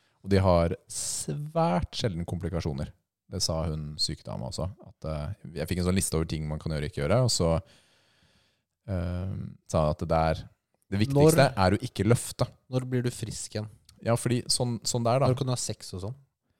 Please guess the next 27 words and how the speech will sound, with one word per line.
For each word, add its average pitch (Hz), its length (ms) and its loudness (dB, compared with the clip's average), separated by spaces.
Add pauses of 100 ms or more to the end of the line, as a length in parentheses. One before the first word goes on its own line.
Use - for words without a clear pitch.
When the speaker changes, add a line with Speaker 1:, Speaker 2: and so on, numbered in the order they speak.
(160)
Speaker 1:
Sånn 107 180 2
der. 73 180 4 (400)
Du 101 400 6 (680)
kan, 107 500 0 (180)
første - 320 -4
dagen 92 400 0
etter - 200 -4
operasjonen, 92 440 -2
så 135 100 -2
får 92 160 0
du 80 60 -2
ikke 92 160 0
løft-, - 320 -10
lov 98 160 0
til 95 100 -2
å 92 60 2
løfte 82 240 -4
noen 78 380 -2
ting. 82 180 -4 (400)
Du, 87 60 2
mobilen 82 500 0
er 82 140 -2
det 76 80 -8
tyngste 78 240 -4
du 65 80 -4
får 78 100 -2
løfte. - 220 -4